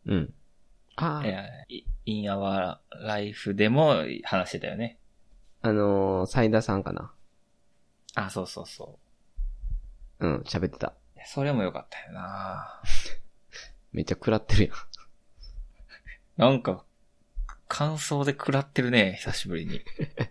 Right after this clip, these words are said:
Speaker 1: <laughs> まあ、それでもド-、ドラマが良かったってことなんじゃないの？やっぱり、まず。
Speaker 2: そ-、あー、そうか。まあ、そのドラマ良かったのを、そんなに自分で消化できてなかったのかもな。
Speaker 1: あー。性欲パターンね。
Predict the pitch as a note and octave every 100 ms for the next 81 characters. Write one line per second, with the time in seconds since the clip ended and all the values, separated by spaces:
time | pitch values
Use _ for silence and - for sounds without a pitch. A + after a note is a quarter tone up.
0 | - - - - - - - - - -
1 | _ C3 B2+ C#3+ C#3 G#2+ G#2+ A2+ C3 D3
2 | C3 D3+ - - D3 D#2 D2 A#1+ A1 B1
3 | - - - - - - D2+ B1+ - -
4 | - - - - G#2 G#2 G2+ G2+ G2+ G2+
5 | G#2+ - D3+ B2+ A2+ A#2 C#3+ C3+ C#3+ D#3
6 | F#3+ F#3+ G3+ G3+ F3 - - _ B2+ A#2
7 | G#2+ A2 C3+ C#3+ - - _ - - F3+
8 | F3+ E3 D3+ D#3 D3+ C#3+ E3 D#3+ D#3+ D3
9 | - D#3+ C#3 A2+ - - - - - -
10 | - - C3 C3 C3+ B2+ A#2+ B2 - _
11 | _ _ - - - - - - - A#2
12 | A2 A2 - G2+ F#2 D2+ D2+ -